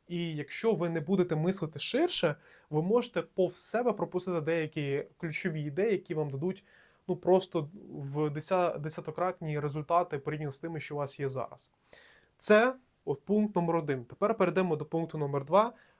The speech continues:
Ну, я думаю, що це найважливіше з точки зору вас, якщо ви дивитесь як підприємець або маркетолог, те, що цікавіше всього.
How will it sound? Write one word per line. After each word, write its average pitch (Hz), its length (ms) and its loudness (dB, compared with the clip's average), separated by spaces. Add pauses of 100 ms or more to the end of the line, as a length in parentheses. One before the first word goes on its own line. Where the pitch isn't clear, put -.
(140)
Ну, 214 80 2
я 165 60 2
думаю, 165 260 0
що 151 140 -8
це - 140 -6
найважливіше 139 800 0
з 135 60 -10
точки 147 300 -8
зору 139 220 -2
вас, 143 260 0
якщо 135 360 -6
ви 131 100 0
дивитесь 131 300 -2
як 135 100 -8
підприємець 135 460 -8
або 131 100 -4
маркетолог, 139 540 -2
те, 151 100 -6
що 156 120 -10
цікавіше - 480 -8
всього. - 260 -12